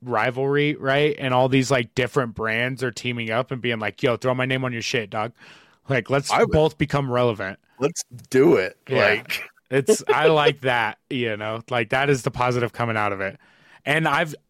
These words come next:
Speaker 1: like, I mean, you tried the Flamin' Hot Mountain Dew, so we got our hands on one.
Speaker 2: Yeah, yeah.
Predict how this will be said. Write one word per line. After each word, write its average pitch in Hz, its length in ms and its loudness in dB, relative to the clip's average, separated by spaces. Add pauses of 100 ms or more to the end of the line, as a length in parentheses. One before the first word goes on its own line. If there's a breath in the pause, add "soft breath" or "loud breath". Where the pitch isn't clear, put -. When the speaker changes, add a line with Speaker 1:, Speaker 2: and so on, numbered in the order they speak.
(180)
Speaker 1:
like, 131 360 -2 (540)
I 139 80 -2
mean, 156 180 4
you 175 200 4
tried 190 260 2
the 165 80 0
Flamin' 170 260 2
Hot 160 140 2
Mountain 156 220 0
Dew, 156 200 4
so 143 160 -2
we 135 80 0
got 147 160 2
our 151 100 2
hands 147 220 0
on 127 200 -2
one. 139 340 0 (640 soft breath)
Speaker 2:
Yeah, 131 300 2 (160)
yeah. 165 300 -4